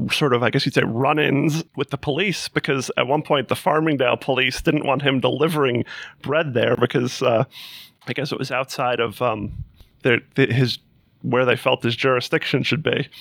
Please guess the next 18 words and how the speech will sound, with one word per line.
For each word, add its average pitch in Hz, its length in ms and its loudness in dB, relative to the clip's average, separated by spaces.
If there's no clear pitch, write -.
And 139 380 2
one 175 180 0
interesting 147 720 0
fact 123 340 0
about 123 280 4
Entenmann's 117 580 0
that, 127 240 2
uh, 113 180 2
makes 117 280 0
it 123 80 -2
very 120 360 2
culturally 135 600 0
important, 123 480 -2
I'd 123 160 2
say, 123 180 0
too, 127 300 0
was, 117 300 0
um, 120 300 0